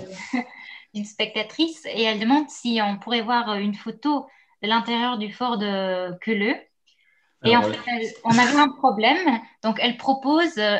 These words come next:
Speaker 1: elle a éventuellement une solution. Elle dit,
Speaker 2: Ah.
Speaker 1: il faudrait ouvrir la photo sur le P C connecté,
Speaker 2: Oui.
Speaker 1: la laisser dans le presse-papier,
Speaker 2: Alors, attends.
Speaker 1: demander le partage,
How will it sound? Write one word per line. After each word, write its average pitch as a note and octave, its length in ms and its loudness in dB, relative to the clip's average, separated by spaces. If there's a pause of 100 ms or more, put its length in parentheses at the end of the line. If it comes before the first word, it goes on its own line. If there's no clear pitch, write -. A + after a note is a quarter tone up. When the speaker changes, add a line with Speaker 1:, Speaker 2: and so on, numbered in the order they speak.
Speaker 1:
elle G#3 140 -2
a A#3+ 180 2 (200)
éventuellement B3 520 0
une G#3 100 -2
solution. A#3 540 -2
Elle G#3 180 -4
dit, A#3 100 -6
Speaker 2:
Ah. - 280 -2 (420)
Speaker 1:
il A3+ 140 0
faudrait C#4 560 2
ouvrir C4+ 420 0
la A3 160 2
photo C#4 480 -4
sur G#3+ 240 -6
le G3+ 160 -2
P G3+ 100 -6
C G#3+ 280 -4
connecté, A3+ 680 0 (420)
Speaker 2:
Oui. C#3 360 6 (580)
Speaker 1:
la A3 280 4
laisser C4 440 2
dans B3 140 4
le G3+ 180 -2
presse-papier, C#4+ 1000 0 (440)
Speaker 2:
Alors, C#3 300 2
attends. C3+ 240 -2
Speaker 1:
demander D#4 360 4
le C4 200 -2
partage, A#3 760 2